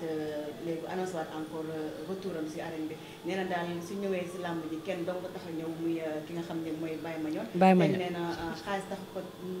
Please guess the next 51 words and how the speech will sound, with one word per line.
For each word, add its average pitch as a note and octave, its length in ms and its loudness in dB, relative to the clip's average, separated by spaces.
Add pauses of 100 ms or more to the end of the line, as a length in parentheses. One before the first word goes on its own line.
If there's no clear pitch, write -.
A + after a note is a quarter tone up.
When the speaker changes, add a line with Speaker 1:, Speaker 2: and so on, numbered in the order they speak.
(160)
Speaker 1:
taxul G#3+ 240 0
mu G3 240 0
ñëw F3+ 160 0
si F3+ 80 -6
làmb E3 240 -2
ji. F#3+ 120 -4 (280)
Nee F3+ 160 -4
na F3 80 -6 (400)
yëg G#3+ 160 0
na G3+ 80 -2
si G#3+ 80 -8
yaramam F3 480 2
loo E3+ 160 0
xam E3+ 160 -4
ne D#3+ 80 -2
moom E3 160 0
kese F3+ 160 -6
moo E3+ 240 -2
ko E3 80 -4
yëg. E3 160 0 (160)
Donc, E3+ 200 -2 (440)
euh, F3 240 2
jógegul F#3+ 560 4
âge F3+ 320 0
retraite F3 400 0
bi, F3+ 160 -2
donc E3+ 240 0
moom F3 320 -2
moo F3+ 160 -2
tax E3+ 160 -6
nag E3 240 0
mu E3+ 80 0
ne D#3+ 80 0
day E3 160 0
ñëwaat D#3+ 280 0
si D#3+ 120 -6
làmb D#3 160 -2
ji. D3 160 -6 (360)
Mu F#3 80 -2
ngi F#3+ 80 2
joxaat G3 280 0
nag F3+ 160 -2
beneen F#3+ 320 2
information E3+ 600 0
de E3 120 -2
taille E3 240 -2
si F3 160 -8 (160)
toujours G3 320 -2
Leewtoo F3+ 360 0
point E3 160 -4
net. G3+ 160 -2